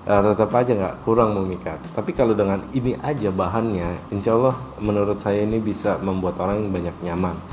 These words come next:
Kalau cowok yang gunain ya, kalau cewek kayaknya jadi kayak kurang gitu ya, kurang cocok menurut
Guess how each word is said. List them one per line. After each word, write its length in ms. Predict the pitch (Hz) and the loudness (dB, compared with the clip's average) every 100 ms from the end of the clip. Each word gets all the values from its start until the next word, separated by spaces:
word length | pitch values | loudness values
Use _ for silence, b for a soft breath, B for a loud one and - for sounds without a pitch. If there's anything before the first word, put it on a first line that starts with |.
| B B B - | B B B -2
Kalau 220 | 98 101 101 | 4 4 2
cowok 360 | - 101 87 107 | -2 0 4 4
yang 160 | 107 98 | 4 0
gunain 560 | 92 90 - 98 87 82 82 | 0 -2 -2 -2 -4 -6 -8
ya, 240 | 85 101 113 - - - - - - | -6 -4 -4 -10 -14 -14 -14 -14 -6
kalau 160 | 95 98 | 0 0
cewek 480 | 95 95 110 113 | 2 2 4 2
kayaknya 480 | 98 98 110 113 110 | 0 0 2 2 0
jadi 240 | 98 90 87 | -2 -4 -4
kayak 240 | 90 80 | -8 -6
kurang 340 | 98 101 87 87 | -2 -2 -2 -4
gitu 160 | 85 82 | -6 -4
ya, 220 | 87 104 - | -2 -2 -4
kurang 220 | - 87 | -4 -2
cocok 340 | 95 92 - 101 | -2 -2 -4 -4
menurut 340 | 101 92 87 | 0 0 0